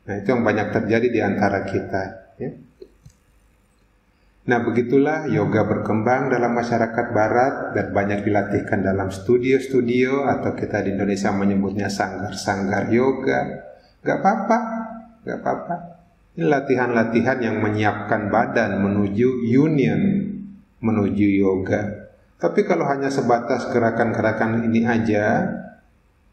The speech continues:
belum bisa disebut yoga. Ini hanya sebatas persiapan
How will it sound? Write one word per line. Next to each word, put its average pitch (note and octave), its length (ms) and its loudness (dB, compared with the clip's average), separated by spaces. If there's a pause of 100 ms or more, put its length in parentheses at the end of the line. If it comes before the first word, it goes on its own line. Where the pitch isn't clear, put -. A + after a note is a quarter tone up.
(200)
belum A#2 240 4
bisa A2+ 320 4
disebut A#2 480 0
yoga. F#3 720 0 (640)
Ini C3 160 -2
hanya A#2+ 320 0
sebatas G#2+ 640 0
persiapan G#2 720 0